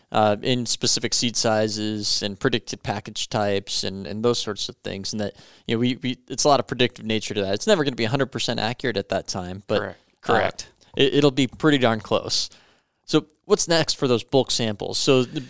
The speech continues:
Speaker 1: predictive quality's taken off and it's been shelled, and then what?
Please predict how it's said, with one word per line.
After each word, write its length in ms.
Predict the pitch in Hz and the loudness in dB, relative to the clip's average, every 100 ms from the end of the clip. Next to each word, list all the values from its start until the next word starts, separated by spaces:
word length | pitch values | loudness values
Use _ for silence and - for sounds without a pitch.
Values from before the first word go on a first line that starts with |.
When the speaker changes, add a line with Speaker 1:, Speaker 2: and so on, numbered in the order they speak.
| - _ | -14 _
Speaker 1:
predictive 360 | 165 160 - - | 0 0 -2 2
quality's 420 | 151 135 131 - | 6 6 4 0
taken 280 | 139 - 120 | -2 -2 0
off 380 | 117 117 113 | 2 2 0
and 260 | - 107 107 | -6 -4 -2
it's 200 | 110 - | -4 -4
been 120 | - | -6
shelled, 440 | 110 139 120 110 107 | 2 4 6 4 0
and 260 | 117 113 | -6 -2
then 140 | 135 127 | 0 0
what? 240 | 98 - | -4 -8